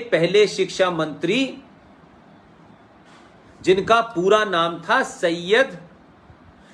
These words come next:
गुलाम मुइनुद्दीन अहमद बिन खैरुद्दीन अल हुसैनी। ये भारत में पैदा नहीं हुए थे, ना भारत में इनका कोई रिश्तेदार था, ना इनके माता पिता भारत के थे।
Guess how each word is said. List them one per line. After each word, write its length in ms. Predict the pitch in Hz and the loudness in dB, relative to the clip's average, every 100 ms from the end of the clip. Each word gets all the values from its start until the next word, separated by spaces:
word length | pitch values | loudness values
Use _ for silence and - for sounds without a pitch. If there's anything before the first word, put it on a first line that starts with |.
| - 127 | -18 -12
गुलाम 560 | 110 160 180 202 247 226 | -2 2 4 2 0 -2
मुइनुद्दीन 800 | 196 190 185 - - 214 254 233 - | -2 0 -4 -4 -6 -2 -2 -4 -8
अहमद 500 | 143 165 185 233 190 151 | -4 -2 0 -2 -2 0
बिन 200 | 202 214 | 2 2
खैरुद्दीन 640 | - 175 180 185 180 240 220 | 0 2 2 -2 -4 -6 -6
अल 220 | 180 196 | -2 -2
हुसैनी। 540 | 160 165 180 190 240 233 143 - - - _ - - - - _ _ - _ - - - - - - | 0 -2 0 0 -2 -4 -6 -16 -20 -20 _ -20 -20 -20 -20 _ _ -20 _ -20 -20 -20 -20 -20 -8
ये 140 | 185 226 | 2 2
भारत 400 | 233 160 202 - | 4 2 2 0
में 80 | 214 | -4
पैदा 300 | 226 202 208 220 | 2 2 2 0
नहीं 120 | 226 | 0
हुए 120 | 226 | 0
थे, 120 | 233 240 | 0 0
ना 100 | 233 | -2
भारत 300 | 175 196 214 | 2 0 0
में 60 | 220 | -2
इनका 180 | 220 220 | -2 -2
कोई 160 | 214 226 | 2 2
रिश्तेदार 420 | 208 208 202 208 | 2 0 0 0
था, 160 | 202 202 - - _ - _ _ _ - _ _ _ | -2 -6 -8 -20 _ -20 _ _ _ -20 _ _ _
ना 120 | 156 208 | -2 0
इनके 260 | 226 247 | 2 2
माता 280 | 214 202 214 | 2 2 0
पिता 240 | 208 214 220 | -2 0 2
भारत 300 | 190 208 208 | 2 0 0
के 100 | 220 | -4
थे। 180 | 180 | -2